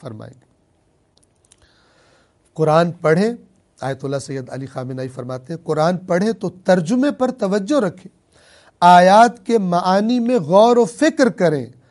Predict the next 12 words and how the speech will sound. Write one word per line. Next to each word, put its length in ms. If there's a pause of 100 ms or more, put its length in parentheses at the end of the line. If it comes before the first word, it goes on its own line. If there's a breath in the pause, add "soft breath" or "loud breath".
(380 soft breath)
<clears throat> 320
دیکھیں 760 (380 soft breath)
کہ 60
یہ 220
خوشخبریاں 840
جو 320 (460 soft breath)
ہم 100
نے 180
یہاں 220
بیان 460
کی 280
ہیں، 240